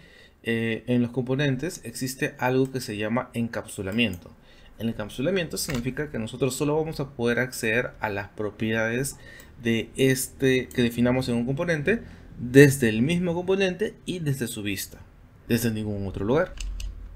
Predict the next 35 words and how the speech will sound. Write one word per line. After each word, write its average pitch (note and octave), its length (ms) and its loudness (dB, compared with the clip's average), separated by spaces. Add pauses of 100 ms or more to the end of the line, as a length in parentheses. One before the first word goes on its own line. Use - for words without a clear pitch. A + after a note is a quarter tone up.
(140)
Este G3 280 0
componente D3+ 640 0
que C#3+ 80 -2
hemos C3 200 -2
incluido A#2 380 -2
acá, C#3 400 0 (500)
eh, A2+ 100 4
lo A#2 120 4
hemos A#2+ 100 2
con-, C#3+ 160 0
incluido B2+ 420 4
dentro. D3 540 2 (400)
Esto C3 480 2
es - 260 -2
como A#2+ 280 2
si A#2 100 -6
fuera A#2+ 320 2
una C3 280 0
isla B2 360 2
aparte, - 480 -4 (320)
es A#2+ 80 0
decir, C#3+ 360 0 (280)
no D3 100 4
tiene C#3+ 240 0
forma C#3+ 360 0
de C#3 80 2
interactuar. A#2+ 680 -2
No, - 220 -4
sí - 180 -4
tiene D3+ 300 -2
forma, A#2+ 400 -2 (960)
pero D#3+ 360 6
tenemos A#2 480 0
que D3 420 0
hacer - 340 2